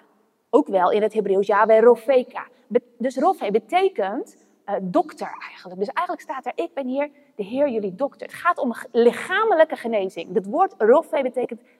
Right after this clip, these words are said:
lichamelijke genezing. En ja, God geneest onze ziel. God geneest onze pijn. God maakt gebroken harten heel.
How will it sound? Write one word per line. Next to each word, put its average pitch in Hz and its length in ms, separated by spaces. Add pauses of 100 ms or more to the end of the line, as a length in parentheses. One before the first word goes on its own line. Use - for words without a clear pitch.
(120)
lichamelijke 240 960 (500)
genezing. 214 640 (840)
En 202 260
ja, 196 180
God - 400
geneest 180 400
onze 180 220
ziel. - 220
God - 200
geneest 196 360
onze - 220
pijn. 190 240
God 202 160
maakt 196 240
gebroken 196 480
harten 196 280
heel. 220 460